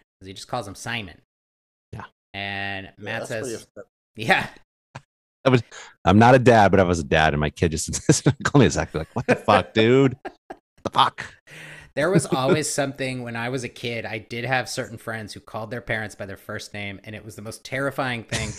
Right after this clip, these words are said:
Speaker 2: <laughs>
Speaker 1: because if I ever did that to my parents, like, especially in front of people, oh
Speaker 2: Yeah.
Speaker 1: my goodness.
Speaker 3: Very cringy.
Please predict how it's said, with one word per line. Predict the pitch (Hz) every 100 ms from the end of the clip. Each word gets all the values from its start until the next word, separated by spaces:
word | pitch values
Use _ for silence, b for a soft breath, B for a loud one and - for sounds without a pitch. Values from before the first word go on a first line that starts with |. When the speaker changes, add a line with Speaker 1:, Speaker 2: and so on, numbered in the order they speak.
| -
Speaker 2:
<laughs> | - -
Speaker 1:
because | 127 120
if | 127
I | 127 143
ever | - 131 127
did | 117 110
that | 110 -
to |
my | 107
parents, | 107 110 101 104 107
like, | 113 110
especially | - 131 - 120
in |
front | - - 120
of | 135
people, | 147 147 151 -
oh | 113 127 135 139
Speaker 2:
Yeah. | 190 120
Speaker 1:
my | 117 120
goodness. | 117 107 98 98
Speaker 3:
Very | 180 170
cringy. | - 156 143 113 95